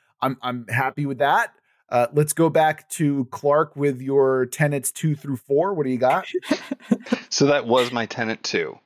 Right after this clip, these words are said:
Speaker 3: is what I'm saying. Your tenet two was
Speaker 1: Bullshit. It's lies. It's lies.
Speaker 3: <laughs>
Speaker 1: Yeah.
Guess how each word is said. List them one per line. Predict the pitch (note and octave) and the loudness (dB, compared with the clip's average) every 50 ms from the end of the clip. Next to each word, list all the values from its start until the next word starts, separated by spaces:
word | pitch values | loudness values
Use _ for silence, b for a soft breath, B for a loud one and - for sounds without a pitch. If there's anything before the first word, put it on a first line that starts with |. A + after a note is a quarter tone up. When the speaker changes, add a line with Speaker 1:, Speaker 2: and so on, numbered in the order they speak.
| _ _ - | _ _ -8
Speaker 3:
is | G#2 G#2 F#2 - | -6 -6 -4 -2
what | - G#2+ G2 | 0 0 0
I'm | F#2+ F#2+ | -2 -2
saying. | - - F#2 E2 D#2+ E2+ F#2 G2 | -4 -4 -4 -4 -6 -8 -10 -6
Your | G#2 G#2 | -4 -4
tenet | G2+ - B2+ A2 G#2 F#2+ - | -4 -4 -4 -4 -4 -4 -2
two | E2+ E2+ F#2+ | -2 -2 -2
was | F#2+ G2 F#2+ | -2 -4 -4
Speaker 1:
Bullshit. | G2 E2+ E2+ | -6 -8 -10
It's | - - | -12 -10
lies. | F2+ F2 E2 E2+ E2+ F2+ F#2+ - - | -6 -2 -2 -2 -2 -4 -6 -6 -8
It's | A2 - - - - | -8 -8 -10 -8 -6
lies. | - - B3+ B3 C#4 C4 | -2 2 4 6 6 4
Speaker 3:
<laughs> | D4+ D4+ C4+ C#4+ D#4 - - D#4+ G4+ - | 4 2 0 0 0 0 0 0 0 0
Speaker 1:
Yeah. | D4 - - - A3+ A3+ - - B G#3 A3 G#3 | 0 -2 0 -2 -2 -4 -2 -2 B 0 0 -2